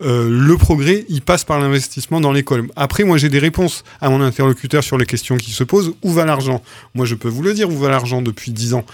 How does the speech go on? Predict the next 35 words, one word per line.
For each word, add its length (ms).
Euh, 320
il 160
va 200
dans 140
les 120
cadeaux 240
fiscaux 340
aux 140
entreprises, 760
il 120
va 180
dans 140
la 100
suppression 500
de 80
l'I 200
S 200
F, 280
il 120
va, 300
euh, 340
euh, 260
dans, 400
euh, 180
des 140
cadeaux, 500
euh, 140
qu'on 180
fait 220
à 80
des 140
entreprises 480
qui 100
délocalisent 560
ensuite. 460